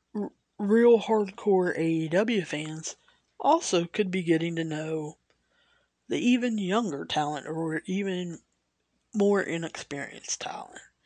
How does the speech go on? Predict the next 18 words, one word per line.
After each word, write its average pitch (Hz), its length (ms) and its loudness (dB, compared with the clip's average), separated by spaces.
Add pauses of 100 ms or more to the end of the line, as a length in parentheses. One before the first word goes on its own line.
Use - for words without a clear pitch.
(420)
Plus, - 380 2
they 330 140 0
could 330 180 -2
see 214 200 0
some 185 280 -2
of 175 100 -2
their 156 180 -2
younger 165 440 -2
favorites, 156 640 -8
like 247 220 2
Jungle 190 320 -4
Boy, 160 400 -6 (760)
take 247 240 0
them 220 200 0
on. 294 300 -6 (1800)
Well, 220 280 8
pretty 247 460 2
quickly, 175 960 2